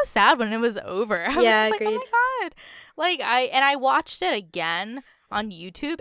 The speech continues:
Speaker 1: and I was still captivated, which is good on Taylor, honestly. Good on Taylor. And I also just have to say that I have so much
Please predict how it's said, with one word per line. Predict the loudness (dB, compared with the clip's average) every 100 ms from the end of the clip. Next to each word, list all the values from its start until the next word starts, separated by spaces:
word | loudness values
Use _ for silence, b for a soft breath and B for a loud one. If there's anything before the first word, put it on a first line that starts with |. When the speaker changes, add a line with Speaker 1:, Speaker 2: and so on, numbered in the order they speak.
| -2
Speaker 1:
and | 0
I | 0
was | -2 -4
still | -4 -4 -4
captivated, | -6 -8 -8 -12 -10 -10 -10
which | -10 -8
is | -6 -6 -6 -12 -18 b b b
good | 0 2
on | 4 2
Taylor, | 2 0 -2 -6 -10
honestly. | -6 -6 -6 -12 -16 _
Good | -8 -4 -6 -8
on | -10 -10 -12 _
Taylor. | -20 -18 -18 -20 _ _ _ _ _ _
And | -4 -2
I | 2
also | 0 0 -4
just | -2 -2 -2 -6 -14
have | -8 -6 -6
to | -8
say | -10 -6 -6 -4
that | -4 -4 -6 _ -6
I | -4 -4
have | -4 -6
so | -6 -8 -6
much | -4 -6 -6 -14 -16 -20